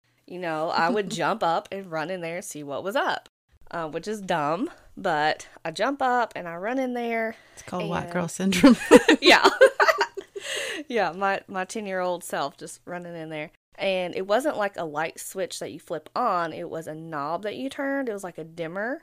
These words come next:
Speaker 2: Hmm.
Speaker 1: switch. I remember that. So I remember turning the knob full blast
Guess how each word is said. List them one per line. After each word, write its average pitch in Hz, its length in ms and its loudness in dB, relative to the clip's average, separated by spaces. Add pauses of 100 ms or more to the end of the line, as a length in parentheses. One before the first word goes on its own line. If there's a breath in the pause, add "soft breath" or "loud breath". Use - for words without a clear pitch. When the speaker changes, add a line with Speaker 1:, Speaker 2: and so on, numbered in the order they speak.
Speaker 2:
Hmm. 202 160 -20
Speaker 1:
switch. - 600 -6 (100)
I 185 60 -4
remember 185 380 -4
that. 160 380 -4 (420)
So 202 200 -8
I 175 100 -6
remember 185 760 -6
turning 269 360 0
the 254 80 -2
knob 202 360 0
full 208 180 -2
blast 180 580 -2